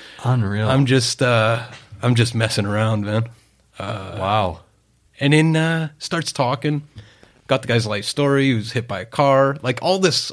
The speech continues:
Speaker 2: all this, uh, <laughs> the backstory. And then they're, you know, shaking hands and, uh,
Speaker 1: Hugging it out.
Speaker 2: and, and yeah, then my kid comes out with a, with the cake pop and is all excited. And it's like, "Oh, who's our new friend here?"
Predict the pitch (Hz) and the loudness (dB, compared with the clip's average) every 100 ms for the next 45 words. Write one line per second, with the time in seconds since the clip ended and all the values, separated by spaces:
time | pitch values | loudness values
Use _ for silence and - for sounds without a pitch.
0 | 151 - 170 285 - 143 135 117 120 - | -4 -6 -2 -2 0 0 2 2 -2 -8
1 | - - 202 117 120 135 143 156 151 156 | -16 -6 -2 0 0 0 -2 0 2 2
2 | 151 170 165 160 160 151 151 - 139 139 | 2 2 2 2 2 0 0 0 -2 -2
3 | 127 117 120 131 139 127 120 120 123 123 | -2 0 0 2 0 0 -2 -2 -2 -2
4 | 120 123 - 107 98 95 92 107 156 151 | -4 -4 -6 -6 -4 -4 -4 0 2 2
5 | 151 156 143 131 214 117 110 123 123 120 | 2 2 2 0 2 2 0 0 2 0
6 | 120 143 - 131 135 127 120 110 - 117 | -2 -4 0 0 2 2 0 -2 -4 -4
7 | 117 117 117 113 110 - 143 143 139 123 | -2 -4 -2 -4 -4 -4 -4 -2 2 2
8 | 120 120 117 117 123 117 - 123 143 113 | 2 -2 0 0 0 0 -2 0 0 0
9 | 107 101 110 - 139 127 131 123 123 120 | -4 -6 -6 -2 0 0 0 0 0 -2
10 | 127 139 160 127 | 0 0 0 -2